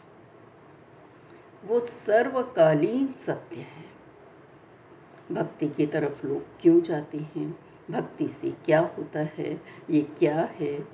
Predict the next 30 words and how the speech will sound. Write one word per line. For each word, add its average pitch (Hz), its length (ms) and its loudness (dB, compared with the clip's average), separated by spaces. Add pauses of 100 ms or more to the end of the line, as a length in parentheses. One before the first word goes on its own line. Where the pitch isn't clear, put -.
(640)
क्यों 165 240 6
चाहिए, 143 720 -2 (260)
ये 277 100 -4
सारी 262 380 -2
बातें, 165 380 0
इसके 151 440 2
साधन 160 600 2 (120)
क्या 139 160 0
हैं, 147 380 -2
इसके 143 420 -4
लक्षण 151 540 -2
क्या - 260 -6
हैं, - 360 -6 (540)
सब 294 300 -2 (160)
कुछ - 420 -6
उन्होंने 147 540 2 (440)
इस - 240 -12
छोटे 262 440 -6
से 160 440 0 (420)
सूत्र - 480 -6
में 127 240 -4
बता 110 280 -6
दिया 85 340 -8
है। - 320 -10 (2000)
बहुत 180 320 -6
लंबा 143 260 0
चौड़ा 147 380 -2
भी 220 180 -4
नहीं 135 380 -6
है - 240 -8